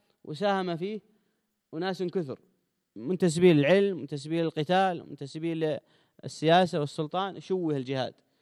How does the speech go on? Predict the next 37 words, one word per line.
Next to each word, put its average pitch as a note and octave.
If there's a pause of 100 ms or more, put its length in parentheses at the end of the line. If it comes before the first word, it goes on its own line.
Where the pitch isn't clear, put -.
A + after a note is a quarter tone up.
(380)
وأصبح E3
الجهاد E3
هذا F#3
وسيلة C#3+ (500)
لإدراك D3
الدنيا C#3 (480)
وليس D#3+
هو. B2 (140)
وكما E3
قال D#3
عمر، D3
ابن C#3
عمر D3 (840)
قيل E3
له: D#3+
"قاتل D3+
حتى D#3
لا D3+
تكون C#3+
فتنة"، D#3+ (360)
قال: F3
"ذاك F#3
كان F3
قتالنا D3+ (500)
مع C3+
النبي C#3+
صلى C#3
الله B2+
عليه G#2
وسلم F#2+
حتى C#3
لا D#3
تكون D3
فتنة، B2 (400)
أما D3
قتالكم F3
اليوم F#3